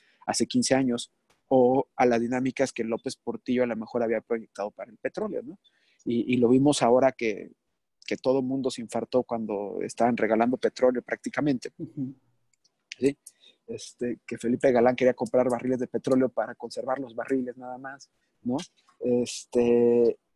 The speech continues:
Speaker 1: eh, y, y vemos que, que obviamente no es, son inversiones, digamos, muy, muy seguras porque no sabemos el futuro que, que, que, que le sigue. Yo estoy seguro que va a haber petróleo para, para rato, ¿no? Como les decía por Francisco Sánchez.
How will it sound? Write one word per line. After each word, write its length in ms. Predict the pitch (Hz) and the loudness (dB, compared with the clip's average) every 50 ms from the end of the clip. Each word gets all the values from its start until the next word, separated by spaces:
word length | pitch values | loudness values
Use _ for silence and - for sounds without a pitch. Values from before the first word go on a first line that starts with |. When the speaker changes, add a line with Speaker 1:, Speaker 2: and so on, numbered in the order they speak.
| _ _ _ _ _ | _ _ _ _ _
Speaker 1:
eh, 180 | - 151 151 135 - _ | -4 -2 -2 -2 -4 _
y, 180 | - 156 147 147 - | 2 4 4 4 4
y 100 | 156 147 | 4 4
vemos 300 | 165 160 175 190 175 - | 4 4 4 0 0 0
que, 140 | - 151 - _ - | 0 0 0 _ -2
que 500 | - 131 127 127 123 123 123 123 117 - _ | -2 0 2 2 2 2 0 0 -2 -2 _
obviamente 640 | - 151 165 165 165 160 165 156 - 156 156 147 - - | 4 4 4 4 4 0 -4 -6 -4 -4 -4 -4 -6 -8
no 420 | 147 135 135 139 147 147 156 160 | -8 -8 -6 -4 -2 -2 -2 0
es, 520 | 156 151 151 151 - - - - - - _ _ _ _ _ _ _ _ _ _ _ _ _ _ _ _ _ _ _ _ _ _ _ _ _ _ _ _ _ _ | -2 -2 -4 -4 -6 -8 -10 -12 -14 -18 _ _ _ _ _ _ _ _ _ _ _ _ _ _ _ _ _ _ _ _ _ _ _ _ _ _ _ _ _ _
son 260 | - - - 175 180 | -8 -2 0 0 0
inversiones, 460 | 185 180 165 156 139 - 170 180 175 147 | 0 0 -2 -2 0 -2 -2 -2 0 2
digamos, 500 | 160 143 151 156 170 170 - - - _ _ _ _ _ _ _ _ _ _ _ _ _ _ | 2 2 2 2 0 -2 -4 -6 -10 _ _ _ _ _ _ _ _ _ _ _ _ _ _
muy, 360 | - 165 165 175 196 202 196 | -2 0 2 4 4 4 2
muy 240 | 185 175 175 185 180 | 2 0 0 -2 -2
seguras 520 | 165 - 185 160 165 170 160 147 151 - - | -2 -2 0 4 4 4 6 4 2 0 -4
porque 260 | - 135 - - 120 | -8 -10 -8 -6 -6
no 160 | 123 135 151 | -4 -4 -4
sabemos 480 | 156 - - 139 143 143 143 147 - - | -4 -4 -4 -4 -4 -4 -4 -6 -8 -8
el 100 | 123 117 | -10 -8
futuro 440 | - - 117 - 135 135 135 135 | -8 -10 -4 -2 0 0 0 0
que, 180 | - - 113 104 - - | -2 -4 -6 -6 -6 -6
que, 260 | - 110 104 - - - | -4 -4 -4 -4 -8 -14
que, 400 | - 104 104 104 104 - - - _ _ | -14 -12 -12 -12 -12 -14 -18 -20 _ _
que 120 | - - | -2 0
le 80 | 113 113 | 0 2
sigue. 340 | - - 190 202 151 135 - _ _ _ _ _ _ - | 2 2 2 2 0 -2 -10 _ _ _ _ _ _ 0
Yo 80 | 160 | 2
estoy 140 | 175 190 220 | 4 4 6
seguro 200 | 185 214 214 214 | 6 6 6 6
que 100 | - 165 | 4 4
va 40 | 170 | 2
a 20 | |
haber 80 | 190 - | 4 2
petróleo 300 | - 151 - 160 185 185 | 0 -2 -2 -4 -4 -4
para, 220 | - 139 117 113 _ _ _ _ | -2 -4 -6 -6 _ _ _ _
para 180 | - 120 117 113 | -8 -8 -8 -6
rato, 320 | 113 131 120 _ - 110 | -8 -10 -10 _ -14 -14
¿no? 120 | 123 151 156 | -12 -12 -12
Como 220 | - 120 113 113 | -12 -12 -10 -10
les 100 | 113 107 | -10 -10
decía 180 | 113 117 123 120 | -8 -6 -4 0
por 140 | - 143 | 0 0
Francisco 260 | 135 - - - - - | 0 0 -4 -6 -6 -6
Sánchez. 280 | - 123 113 - - | -6 -6 -6 -8 -10